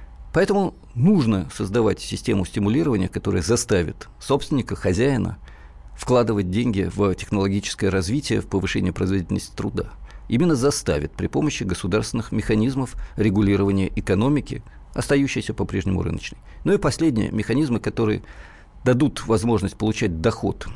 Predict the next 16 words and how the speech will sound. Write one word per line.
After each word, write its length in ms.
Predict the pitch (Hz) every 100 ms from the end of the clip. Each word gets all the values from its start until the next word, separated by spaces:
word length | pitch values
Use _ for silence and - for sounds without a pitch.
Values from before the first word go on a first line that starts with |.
| -
человеку 480 | - 120 110 107 113
труда 460 | - 120 135 190 - -
и 300 | 143 156 -
будут 420 | 104 139 147 - - - - - - - - - -
усекать, 680 | - - 147 127 117 117 - 113 -
сокращать 840 | 143 147 151 - - 92 - - - - -
доходы 440 | 107 110 131 104
тех, 300 | - 170 -
кто 340 | - 117 123
паразитирует 800 | 117 127 123 120 123 143 120 104
на 160 | 101 107
нашем 320 | 104 98 -
с 80 | -
вами 220 | 92 92
общественном 400 | 87 87 - 82
богатстве. 400 | 76 76 - -